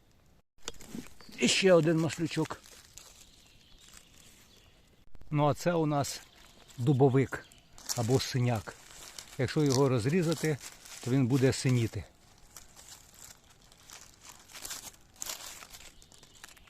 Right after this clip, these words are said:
Отак. Місце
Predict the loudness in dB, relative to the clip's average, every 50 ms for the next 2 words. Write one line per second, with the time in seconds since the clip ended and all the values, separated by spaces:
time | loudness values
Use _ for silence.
0 | -20 -20 -10 -6 -6 -2 0 0 -2 -2 -4 -10 -18 -20 _ _ -20 _ _ -20
1 | -20 -20 -20 _ _ -20 _ _ -20 -20 -20 -20 -20 -20 _ -20 _ _ _ _
2 | -20 _ _ -20 -20 _ -20 -20 -20 -20 -20 -20 -20 -20 -20 -20 -20 -20 -20 -20
3 | -20 -20 -20 -20 -20 -20 -20 -20 -18 -6 -2 -2 0 0 -2 -2 -2 -2 -2